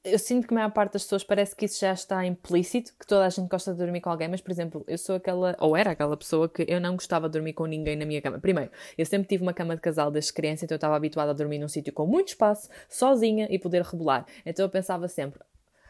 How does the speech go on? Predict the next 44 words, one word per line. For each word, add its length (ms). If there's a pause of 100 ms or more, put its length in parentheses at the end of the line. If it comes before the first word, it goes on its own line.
(120)
quando 140
eu 60
tiver 160
uma 100
relação 380
vai 120
ser 120
extremamente 560
difícil 400
lidar 180
com 120
o 20
facto 320
de 40 (120)
ter 140
de 120
partilhar 460
a 40
minha 200
cama 280
com 80
outra 200
pessoa. 360 (460)
Mas 480
eu 120
descobri 680
que 300
afinal 560
não, 320
eh, 220
porque, 340 (240)
hum, 220
se 120
realmente 280
eu 40
gostar 220
de 80
estar 160
com 100
essa 200
pessoa, 800 (420)
sei 180
lá, 560 (460)
isso 340